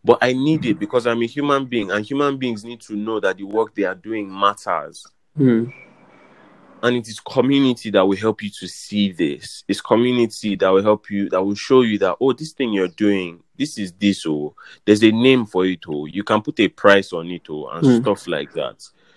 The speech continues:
Speaker 1: Do you understand? So this is why I think community is absolutely important. I think it's a survival need. I don't
Speaker 2: Mm.
Speaker 1: think it's just an ordinary nice to have. I think it's a need to have. Yeah.
Speaker 2: Wow.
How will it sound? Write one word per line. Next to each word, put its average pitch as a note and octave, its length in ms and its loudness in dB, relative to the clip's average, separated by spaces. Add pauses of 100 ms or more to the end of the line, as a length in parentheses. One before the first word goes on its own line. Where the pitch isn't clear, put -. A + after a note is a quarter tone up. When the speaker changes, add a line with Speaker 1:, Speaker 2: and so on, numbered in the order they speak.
(280)
Speaker 1:
Do A2+ 120 -2
you A2+ 60 4
understand? E2 600 -6
So G#2 320 0 (300)
this C#3+ 180 -10
is G#2+ 100 -10
why G#2 200 4
I F2+ 100 -2
think F#2 220 -8
community F#2 420 -6
is E2+ 140 -10
absolutely F#2 540 -2
important. F2 600 -4
I F2+ 60 4
think G#2 280 0
it's - 140 -8
a E2 60 -2
survival F2 720 2
need. F#2 440 -2 (280)
I F2 60 6
don't G#2 180 4
Speaker 2:
Mm. C3+ 60 2
Speaker 1:
think G2 200 -2
it's - 240 -12
just - 300 -4
an E2+ 140 0
ordinary F#2 800 0 (1300)
nice G2 400 0
to F#2 120 -4
have. F2 420 0 (100)
I F2+ 100 -4
think G#2 300 -6
it's F2+ 160 -16
a F2 80 -2
need F2 320 -4
to D#2 120 -4
have. D#2 400 0 (760)
Yeah. G#2+ 240 10
Speaker 2:
Wow. A2 140 2